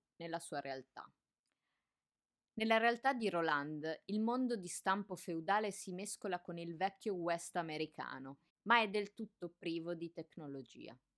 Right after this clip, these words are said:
Nel tutto mondo rimangono tracce di una magia quasi del tutto estinta e di cimeli appartenenti ad una società avanzata tecnologicamente, ormai scomparsa da tempo, dando la sensazione che tutto sia tornato indietro,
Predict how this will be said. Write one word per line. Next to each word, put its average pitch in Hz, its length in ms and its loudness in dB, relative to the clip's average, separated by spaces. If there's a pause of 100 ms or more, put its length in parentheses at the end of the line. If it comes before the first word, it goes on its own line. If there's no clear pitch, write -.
(520)
Nel 180 280 -2
tutto 269 360 -4
mondo 147 600 -4
rimangono 240 680 2
tracce 226 440 0
di 196 100 -4
una 190 160 2
magia 190 460 0
quasi 220 360 0
del 190 220 -2
tutto - 320 -10
estinta 143 720 -6 (140)
e 196 120 0
di 190 140 -6
cimeli 220 460 -2
appartenenti 180 720 -2
ad 160 100 -2
una 156 220 -6
società 165 480 0
avanzata 151 540 0
tecnologicamente, 156 1400 -8 (220)
ormai 185 340 4
scomparsa 185 760 -2
da 147 140 -4
tempo, 127 640 -10 (320)
dando 208 320 6
la 175 100 6
sensazione 175 720 -4
che 175 160 -8
tutto 254 280 -10
sia 202 180 -4
tornato 175 520 -4
indietro, 143 720 -6